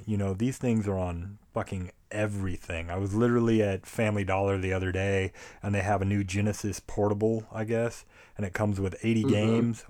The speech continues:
Speaker 1: One of the games on it is Shining Force two. Um,
Speaker 2: Wow.
Speaker 1: forty bucks, you know. And I'm thinking, if they can do that, and they own the, they own the rights, they own the property in its entirety, Sega does,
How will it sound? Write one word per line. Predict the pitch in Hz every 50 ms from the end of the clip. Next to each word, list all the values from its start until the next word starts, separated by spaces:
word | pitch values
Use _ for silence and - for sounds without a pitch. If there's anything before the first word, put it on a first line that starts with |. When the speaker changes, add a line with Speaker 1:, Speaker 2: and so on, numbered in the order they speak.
| - -
Speaker 1:
One | 123 127 135 135
of | 127
the | 123
games | 113 117 117 117 113 107 101
on | 98 95 95
it | 92 87
is | 87 85
Shining | - - 107 98 95 90
Force | - 101 85 -
two. | - - - 73 - - - - - - - - - - - - - - _ -
Um, | 95 92 87 82 78 80 90
Speaker 2:
Wow. | 87 - 101 98 98 92 87 85 - - - - -
Speaker 1:
forty | - - - - 131 123 120 110
bucks, | 95 90 78 - - - - -
you | 92 82
know. | 80 80 82 - - - - - - - - - - - - -
And | 110 113
I'm | 104 98
thinking, | - 120 107 104 - 104 95 92 90 82 - - - - -
if | - -
they | - 180 196 208
can | - 190 180
do | 170 147
that, | 120 117 110 104 95
and | 92
they | 104 107
own | 120 151 180 185
the, | 170 135
they | 104 104 107 110
own | 131 170 175
the | 139
rights, | 98 98 85 78 78 80 - - -
they | 101 98
own | 107 131 -
the | 104
property | - - 113 113 113 - 107 98 98 98
in | 95
its | 98 90 - - 101
entirety, | 92 85 - - 120 131 123 92 80 80 82
Sega | - - 123 113 107 92 85
does, | 85 - - - -